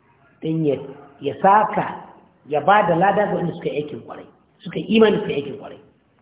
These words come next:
"Ula'ika lahum maghfiratun wa rizqun karim." Waɗannan kan suna da gafara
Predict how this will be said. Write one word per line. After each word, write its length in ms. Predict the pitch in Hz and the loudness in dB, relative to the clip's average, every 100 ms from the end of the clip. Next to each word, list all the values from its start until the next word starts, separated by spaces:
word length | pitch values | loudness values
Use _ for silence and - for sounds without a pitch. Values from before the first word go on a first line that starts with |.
| _ _ _ _ - - | _ _ _ _ -20 -14
"Ula'ika 460 | 117 139 147 - 135 | -4 -2 -2 -4 0
lahum 480 | 165 180 175 - - - _ _ - | 2 2 -2 -8 -16 -20 _ _ -12
maghfiratun 640 | 131 120 147 202 202 151 120 | -10 -6 -2 -2 -2 -8 -6
wa 60 | 120 | -2
rizqun 320 | 185 180 120 | -2 -4 -10
karim." 220 | 104 98 - _ _ _ _ _ | -12 -18 -20 _ _ _ _ _
Waɗannan 380 | - 180 156 175 | -4 0 0 0
kan 120 | 160 139 | -4 -6
suna 220 | 180 160 | -4 -4
da 100 | 135 135 - - _ _ | -4 -8 -12 -20 _ _
gafara 920 | - 127 185 185 185 - - - - | -18 2 4 6 4 0 -4 -10 -14